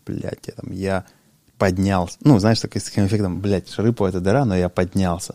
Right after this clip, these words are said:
Ну, типа такой, «Я красавчик, я в Питере работаю, живу». Колян Озеров, привет.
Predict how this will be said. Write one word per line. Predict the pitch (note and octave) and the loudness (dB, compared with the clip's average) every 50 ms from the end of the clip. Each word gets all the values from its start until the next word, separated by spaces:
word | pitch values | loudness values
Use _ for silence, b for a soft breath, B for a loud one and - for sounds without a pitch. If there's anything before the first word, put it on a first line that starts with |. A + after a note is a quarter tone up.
| _ - | _ -4
Ну, | A#2+ G#2 | -4 -4
типа | - F#2+ - F2+ | -4 -4 -6 -6
такой, | F#2 F#2 - F#2+ F#2 | -8 -6 -4 -4 -4
«Я | F2+ | -4
красавчик, | - - - - - - - - G#2 G2 - - - - | -6 -8 -10 -6 -4 -2 0 0 0 0 -2 -8 -6 -4
я | G#2 G2 | -4 -4
в | - | -4
Питере | _ _ - B2 A#2+ - - A2 G2 | _ _ 0 0 0 2 0 -2 0
работаю, | G2+ G2+ F#2+ F#2+ G2+ G#2+ G#2 G2 - - F#2+ F#2 | 0 -2 -2 0 2 0 0 0 -2 -6 -6 -6
живу». | F#2 G2 G#2 G2 F#2+ G#2 A2+ A2 G2+ b b b b b b b b b b b b b b b b _ _ _ _ - | -6 -4 -6 -6 -4 0 0 0 0 b b b b b b b b b b b b b b b b _ _ _ _ -6
Колян | - A2 G2 F#2+ F#2+ | -2 0 2 2 2
Озеров, | F#2 F#2 F#2 F#2+ F#2 F#2+ - | 2 0 0 -2 -4 -4 -8
привет. | - - F#2+ F#2+ F#2 F2+ - | -6 -4 -2 -2 -2 -4 -6